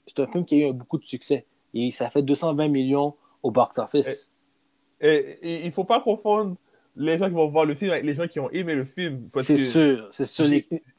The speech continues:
Speaker 2: j'ai
Speaker 1: Ok,
Speaker 2: vu, il a
Speaker 1: vas-y.
Speaker 2: fait, j'ai vu, il a fait un, bon, un gros budget, comme tu viens de le mentionner. Par contre, je viens de lire aussi que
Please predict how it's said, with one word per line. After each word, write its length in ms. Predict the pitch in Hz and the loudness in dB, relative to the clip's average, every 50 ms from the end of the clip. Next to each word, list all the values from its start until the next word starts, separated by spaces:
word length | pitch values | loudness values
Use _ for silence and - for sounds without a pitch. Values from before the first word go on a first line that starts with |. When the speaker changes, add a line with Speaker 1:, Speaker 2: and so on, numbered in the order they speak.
| - 131 - - | -18 -16 -14 -6
Speaker 2:
j'ai 140 | 147 135 170 | -2 0 2
Speaker 1:
Ok, 60 | 180 | 4
Speaker 2:
vu, 80 | 170 - 269 | 6 8 8
il 60 | 247 | 8
a 40 | - | 6
Speaker 1:
vas-y. 100 | - 107 | 4 0
Speaker 2:
fait, 80 | - - - 156 156 151 139 147 | -8 -12 -12 -12 -10 -10 -10 -8
j'ai 140 | 135 147 147 | -8 -8 -8
vu, 100 | 156 196 | -4 -2
il 60 | 214 | -2
a 80 | 214 180 | -2 -2
fait 160 | - 170 160 | 0 -2 -2
un, 100 | 147 131 | -2 -2
bon, 240 | 123 131 135 123 - - | -2 -4 -4 -4 -4 -6
un 100 | 120 123 | -8 -6
gros 160 | 120 123 143 | -6 -6 -6
budget, 320 | 143 135 120 117 131 139 139 | -6 -6 -6 -4 -4 -4 -6
comme 180 | 139 127 123 120 | -6 -10 -14 -16
tu 180 | _ - 123 | _ -14 -12
viens 200 | 117 113 127 127 | -10 -10 -8 -8
de 80 | 123 117 | -8 -8
le 240 | 113 117 117 110 110 | -8 -8 -8 -8 -8
mentionner. 600 | 110 110 110 - _ - 113 123 143 147 123 - _ _ _ _ _ _ - | -10 -12 -14 -14 _ -16 -12 -10 -10 -10 -10 -12 _ _ _ _ _ _ -10
Par 180 | 113 117 - | -10 -10 -8
contre, 320 | - 156 170 180 165 165 _ _ _ _ _ _ _ _ _ _ _ - | -6 -4 -2 -2 -2 -4 _ _ _ _ _ _ _ _ _ _ _ -20
je 100 | 110 101 | -14 -8
viens 180 | 120 135 139 139 | -4 -2 -2 -2
de 60 | 135 | -2
lire 160 | 135 147 143 | -2 -2 -2
aussi 320 | 127 120 120 - - 160 139 | -4 -4 -6 -8 -10 -12 -10
que 380 | - 131 123 120 120 113 - | -8 -6 -4 -4 -4 -6 -8